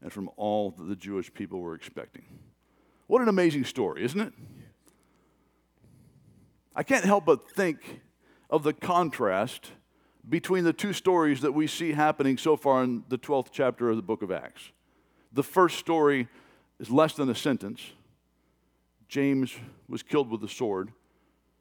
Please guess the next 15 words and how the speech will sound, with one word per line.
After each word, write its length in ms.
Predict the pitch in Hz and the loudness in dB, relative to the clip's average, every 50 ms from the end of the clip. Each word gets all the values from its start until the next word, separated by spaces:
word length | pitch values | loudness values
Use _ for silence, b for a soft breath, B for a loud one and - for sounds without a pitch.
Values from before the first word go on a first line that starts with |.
| _ _ _ _ | _ _ _ _
and 120 | 131 123 | -4 -4
the 80 | 120 120 | -4 -4
Jewish 400 | 107 98 131 139 131 117 - - | -4 -4 -2 -2 -2 -2 -4 -4
people 380 | - 175 156 127 - 110 101 95 | -4 -4 -4 -2 -2 -2 -2 -2
were 120 | 98 95 | -4 -6
delighted 580 | 85 - 101 107 107 117 127 117 98 92 82 76 | -6 -4 -2 0 0 2 0 0 -2 -4 -6 -8
by 140 | 85 78 | -10 -8
that. 260 | 76 78 78 90 92 73 _ _ _ _ _ _ _ _ _ _ _ _ _ - | -8 -8 -10 -12 -12 -14 _ _ _ _ _ _ _ _ _ _ _ _ _ -4
And 200 | 151 147 147 143 | -2 -2 2 2
then 220 | 151 156 147 147 | 4 4 4 4
there's 260 | 139 147 143 143 123 - | 6 6 6 6 4 0
the 120 | 139 123 | -4 -4
story 520 | - - - 156 160 156 151 147 143 135 | -4 -6 -4 -2 0 2 2 2 2 0
of 280 | 123 131 127 117 - _ | 0 0 0 -2 -4 _
Peter, 440 | - - 208 160 110 117 156 175 | -8 -4 -2 0 0 0 0 -2